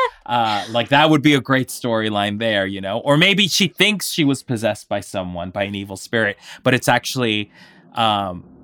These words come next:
just her, like, sort of losing her mind, you know what I mean? Uh,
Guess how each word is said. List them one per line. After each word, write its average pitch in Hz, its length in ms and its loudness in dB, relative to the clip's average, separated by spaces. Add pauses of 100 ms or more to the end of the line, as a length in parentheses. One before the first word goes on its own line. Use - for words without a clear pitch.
(160)
just 135 220 -2
her, 117 280 2
like, 110 220 -6
sort 120 180 -2
of 101 140 -2
losing 101 340 -4
her 104 160 -6
mind, 101 560 -2
you 156 140 -2
know 160 100 -2
what 156 100 -4
I 160 60 -4
mean? 160 300 -4 (280)
Uh, 113 260 2